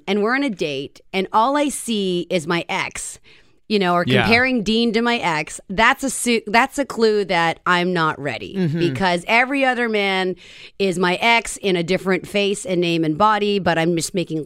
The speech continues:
Speaker 1: constant comparisons to them. The other red flag is if you're with somebody and you're dating and you find yourself accepting people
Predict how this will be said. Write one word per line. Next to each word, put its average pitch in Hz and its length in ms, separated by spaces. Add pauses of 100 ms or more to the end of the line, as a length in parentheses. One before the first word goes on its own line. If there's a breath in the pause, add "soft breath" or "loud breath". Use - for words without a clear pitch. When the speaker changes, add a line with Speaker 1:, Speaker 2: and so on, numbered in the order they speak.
Speaker 1:
constant 160 320
comparisons 139 540
to 135 100
them. 123 180 (500 loud breath)
The 285 120
other 381 220
red 233 260
flag 175 320
is 156 80
if 175 180
you're 175 120
with 196 240
somebody 175 480
and 160 120
you're 160 120
dating 151 420
and 185 160
you 196 60
find 254 340
yourself 226 400
accepting 190 560
people 156 480